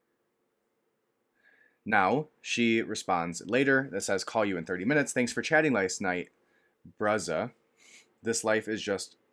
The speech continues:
real torture." He says to this fourteen-year-old, "Yes, it seems like an endless test of my sanity.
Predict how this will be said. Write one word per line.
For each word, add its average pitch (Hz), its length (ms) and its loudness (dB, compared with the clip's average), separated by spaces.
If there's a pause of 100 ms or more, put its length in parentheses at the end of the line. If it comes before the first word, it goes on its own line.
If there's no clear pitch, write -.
(160)
real 87 380 -2
torture." 90 420 -8 (420)
He 139 120 2
says 123 320 6 (300)
to 143 100 0
this 131 160 2
fourteen-year-old, 147 640 4
"Yes, 139 240 6
it 127 40 -2
seems 165 260 0
like 147 140 6
an 123 140 2
endless 165 320 2
test - 280 0
of 95 80 -6
my 90 100 0
sanity. 92 520 0